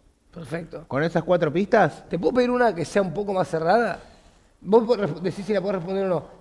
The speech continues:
Speaker 1: ¿Tiene pelo?
Speaker 2: Tiene pelo.
Speaker 1: ¿Tiene pelo? Bueno, ya saca a todos los pelados, fíjate.
Speaker 2: Exactamente. No, no tiene pelo, pero el pelado puede tener cejas. Puede tener barba.
Speaker 1: Ah, ok.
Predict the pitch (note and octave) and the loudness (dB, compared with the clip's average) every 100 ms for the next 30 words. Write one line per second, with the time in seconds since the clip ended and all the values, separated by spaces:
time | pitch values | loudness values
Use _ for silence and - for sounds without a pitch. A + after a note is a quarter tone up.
0 | - B3+ C4 B3+ C#4+ C4+ D3+ - - _ | -8 -2 0 0 0 -2 -2 -6 -20 _
1 | _ _ _ _ _ _ _ _ _ _ | _ _ _ _ _ _ _ _ _ _
2 | - - - D3 G#2+ F#2+ F2+ - F3+ G3 | -20 -4 0 2 2 -2 -6 -8 -4 0
3 | F3+ A#3+ A3 F#3 F3 E3 G#3+ G#3+ G3+ G#3 | 4 6 6 4 0 2 2 4 2 2
4 | F#3 E3+ G#3+ F3+ D3+ - C#3 C#3 C#3+ D3+ | 0 4 6 6 2 0 2 4 4 6
5 | E3 D3 D3 C3+ D3+ C#3 A#2 G#2 A2+ D3 | 6 6 4 6 6 6 4 2 4 4
6 | C3 A#2 A2+ - D#3+ A#2 G2 - - _ | 4 0 -2 0 0 0 -6 -8 -20 _
7 | _ _ - A#2 A2+ B2+ C3+ G#2 F2+ F2+ | _ _ -4 -2 0 2 2 0 -6 -12
8 | - E3+ F3 F3 F3 F3 F3+ F3 | -10 -2 2 4 4 4 4 2